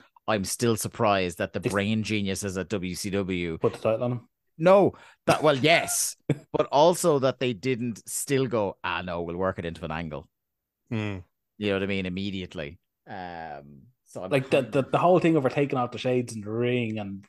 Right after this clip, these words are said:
Speaker 2: that's where I went, "Hang on, this is the whole,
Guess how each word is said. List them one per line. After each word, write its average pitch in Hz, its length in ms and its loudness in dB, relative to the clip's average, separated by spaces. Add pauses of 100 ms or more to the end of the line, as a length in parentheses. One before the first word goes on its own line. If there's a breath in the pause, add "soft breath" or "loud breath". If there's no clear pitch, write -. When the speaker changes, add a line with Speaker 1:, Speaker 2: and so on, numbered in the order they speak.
(120)
Speaker 2:
that's - 200 -8
where 143 220 6
I 127 80 8
went, 107 340 0 (220)
"Hang 147 160 2
on, 101 320 -2
this 160 240 0
is 131 380 0
the 113 80 -2
whole, 117 500 0